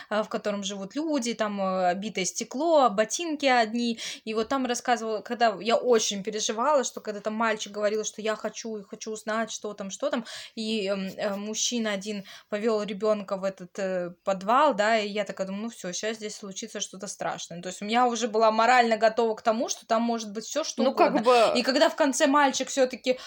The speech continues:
Speaker 1: э, ну, там, испугался и выбежал на улицу, не стал проходить этот подземелье и все тому подобное, я так порадовалась, думаю, «Ну, хоть что-то положительное и приятное в этом моменте из этой книги».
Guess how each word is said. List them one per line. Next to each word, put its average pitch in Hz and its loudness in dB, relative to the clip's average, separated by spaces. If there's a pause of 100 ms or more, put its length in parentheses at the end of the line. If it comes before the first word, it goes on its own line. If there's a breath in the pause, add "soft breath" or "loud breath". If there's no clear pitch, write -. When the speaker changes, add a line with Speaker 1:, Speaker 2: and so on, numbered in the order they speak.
(140 loud breath)
Speaker 1:
э, 220 6
ну, 240 0
там, 208 -4
испугался 240 2
и - -2
выбежал 220 -2
на 233 2
улицу, 311 2
не 240 -2
стал 240 2
проходить 226 -4
этот 208 -8
подземелье 240 -2
и - -8
все - -6
тому 220 -4
подобное, 339 0
я 254 4
так - -2
порадовалась, 277 2
думаю, 247 -6
«Ну, 330 -6
хоть 269 -4
что-то 214 -2
положительное 226 -2
и 214 -10
приятное 226 -2
в 208 -8
этом 214 -6
моменте 190 -8
из 180 -12
этой 180 -12
книги». 185 -10